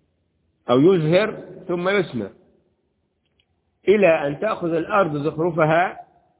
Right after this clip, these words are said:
وأوشكت على أن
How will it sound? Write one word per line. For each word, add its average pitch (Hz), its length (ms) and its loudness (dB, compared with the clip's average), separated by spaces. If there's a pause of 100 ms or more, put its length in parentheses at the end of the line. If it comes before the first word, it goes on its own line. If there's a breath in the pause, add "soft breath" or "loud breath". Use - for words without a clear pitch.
(800)
وأوشكت 135 680 -4
على 151 440 0 (1120)
أن 156 440 -2